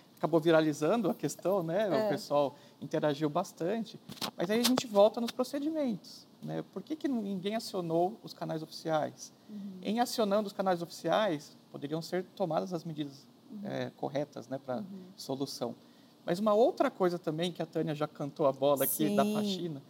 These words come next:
Speaker 1: nós
Speaker 2: É.
Speaker 1: temos rotinas, procedimentos operacionais que devem ser padronizados
Speaker 2: Uhum.
Speaker 1: pra que o faxineiro tenha a rotina de levantar todos os capachos, pra fazer a higienização correta
Speaker 2: Uhum.
Speaker 1: daquele andar.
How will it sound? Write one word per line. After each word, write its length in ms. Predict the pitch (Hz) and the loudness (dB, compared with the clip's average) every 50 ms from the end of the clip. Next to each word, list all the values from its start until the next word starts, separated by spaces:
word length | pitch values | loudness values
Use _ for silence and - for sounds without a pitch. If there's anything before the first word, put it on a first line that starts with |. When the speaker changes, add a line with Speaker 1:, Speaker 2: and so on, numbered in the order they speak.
| - - - - - - - | -20 -20 -20 -20 -20 -8 -2
Speaker 1:
nós 140 | 208 - 185 | -2 -2 0
Speaker 2:
É. 20 | |
Speaker 1:
temos 220 | 202 233 330 320 - | 0 0 -2 -2 -2
rotinas, 580 | - 262 247 - - - 240 254 226 175 160 | -2 -2 -2 -2 -4 -4 -2 0 0 0 -2
procedimentos 480 | - 170 165 - 180 180 185 220 254 - | -2 -4 -4 -4 -6 -6 -6 -6 -6 -6
operacionais 640 | 254 - 208 180 175 175 - 185 160 160 180 190 - | -4 -4 -2 -2 -2 -2 -4 -6 -4 -2 -2 -2 -4
que 80 | - | -6
devem 220 | 175 185 214 254 262 | -4 -4 -2 -2 -2
ser 140 | - 208 190 | -4 -4 -6
padronizados 880 | - 175 156 151 160 151 139 127 131 139 160 185 190 160 143 - - - | -6 -4 -4 -4 -4 -4 -4 -6 -6 -6 -4 -4 -4 -4 -6 -10 -12 -12
Speaker 2:
Uhum. 340 | - 208 196 190 202 180 170 | -10 -10 -8 -8 -8 -10 -8
Speaker 1:
pra 100 | 170 185 | -4 -4
que 160 | 190 - - 156 | -4 -2 0 -2
o 40 | |
faxineiro 680 | 151 - 175 170 - - 202 185 190 202 220 233 254 247 | 0 0 -2 -2 -2 -4 -6 -4 -2 -2 0 0 -2 -4
tenha 280 | - - 185 190 196 196 | -4 -4 -4 -2 -2 -2
a 40 | |
rotina 540 | 190 202 196 - - 196 190 190 190 185 180 | -4 -4 -6 -6 -6 -4 -4 -2 -2 -2 -4
de 100 | 165 165 | -4 -4
levantar 460 | 170 175 160 180 180 170 - 165 165 | -4 -4 -2 -2 -4 -2 -2 -2 -2
todos 220 | 160 - 170 160 160 | -2 -4 -6 -8 -8
os 60 | 165 | -8
capachos, 440 | - - 190 - - 180 165 165 160 | -6 -8 -8 -4 -2 0 0 0 0
pra 120 | - - 156 | -2 -12 -10
fazer 240 | - 147 123 139 | -8 -8 -6 -4
a 20 | 147 | -6
higienização 640 | 147 151 151 156 151 147 147 147 - - 147 147 147 | -6 -6 -8 -8 -6 -6 -6 -6 -6 -8 -8 -8 -8
correta 460 | - - 143 139 135 135 135 - 131 | -8 -8 -8 -6 -6 -8 -8 -8 -10
Speaker 2:
Uhum. 40 | - | -10
Speaker 1:
daquele 300 | - 185 202 - - - | -10 -10 -10 -10 -8 -8
andar. 360 | 175 170 151 143 147 143 | -8 -4 -2 0 0 0